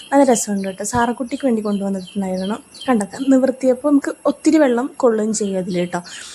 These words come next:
അപ്പോൾ അതൊക്കെ കാണാൻ നല്ല ഭംഗിയുണ്ടായിരുന്നു. പിന്നെ മാമി അവിടെ തകൃതിയായിട്ട് പണികളൊക്കെ ചെയ്തുകൊണ്ടിരിക്കുന്നുണ്ട്. മന്തിയുണ്ട്, ചിക്കൻ മന്തി മാമി ഉണ്ടാക്കുന്നുണ്ട് കേട്ടോ. പിന്നെ ബീഫ് ബിരിയാണി ഓർഡർ ചെയ്തിരിക്കുകയാണ്.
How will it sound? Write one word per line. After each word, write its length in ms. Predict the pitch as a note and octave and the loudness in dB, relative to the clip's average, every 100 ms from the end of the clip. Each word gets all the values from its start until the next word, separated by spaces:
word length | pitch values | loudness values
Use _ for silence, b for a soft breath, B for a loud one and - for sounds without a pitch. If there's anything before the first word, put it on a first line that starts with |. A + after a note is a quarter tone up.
| B B - | B B -14
അപ്പോൾ 200 | B3+ C4 | -4 -2
അതൊക്കെ 220 | C4+ C#4 | -2 -2
കാണാൻ 180 | B3+ A#3+ | 0 0
നല്ല 180 | A3 | -2
ഭംഗിയുണ്ടായിരുന്നു. 720 | G#3 G#3 G3 G3+ F#3 F#3 F#3 G#3 | 0 0 0 0 -2 -4 -6 -8
പിന്നെ 220 | - G#3 G#3 | -4 0 2
മാമി 340 | G3+ A3 A#3 | 0 0 2
അവിടെ 200 | C#4 C#4 C#4 | 4 4 0
തകൃതിയായിട്ട് 560 | A#3+ A#3+ B3 B3+ B3+ | -2 -4 -2 0 0
പണികളൊക്കെ 540 | C4+ A#3 G#3+ A3 A3+ B3 | 0 0 0 -2 0 0
ചെയ്തുകൊണ്ടിരിക്കുന്നുണ്ട്. 1000 | A#3+ A3+ G#3 G#3 G#3+ G#3+ G#3 G3 F#3+ C#4 B B B - | 0 0 -2 -4 -4 -4 -2 -2 -4 -6 B B B -4
മന്തിയുണ്ട്, 720 | G#3+ G#3 G#3 A#3+ C4 A3 G3+ A#3+ - _ _ _ _ _ _ - B3+ | 0 4 4 4 2 4 2 -2 -4 _ _ _ _ _ _ -2 0
ചിക്കൻ 340 | - G#3+ A#3 A3 | 0 -2 -2 0
മന്തി 260 | A3 G#3+ | 0 2
മാമി 300 | C4 A#3 G#3+ B3 | 2 2 2 4
ഉണ്ടാക്കുന്നുണ്ട് 640 | A3 G3 F#3+ G#3 G#3 F#3+ | 4 2 2 4 4 2
കേട്ടോ. 200 | F#3+ G3 G#3 B B _ | 0 -4 -6 B B _
പിന്നെ 240 | A#3 A#3 | 4 4
ബീഫ് 380 | A#3 A#3 A#3 A3 | 4 2 2 0
ബിരിയാണി 560 | A3 A3+ G#3+ G#3 G#3+ C4+ | 2 2 0 -2 -2 -2
ഓർഡർ 320 | - G#3 G3+ A3+ | 0 2 2 0
ചെയ്തിരിക്കുകയാണ്. 640 | A#3+ A#3+ G3 F#3+ G3 F#3+ | 2 0 0 -2 -2 0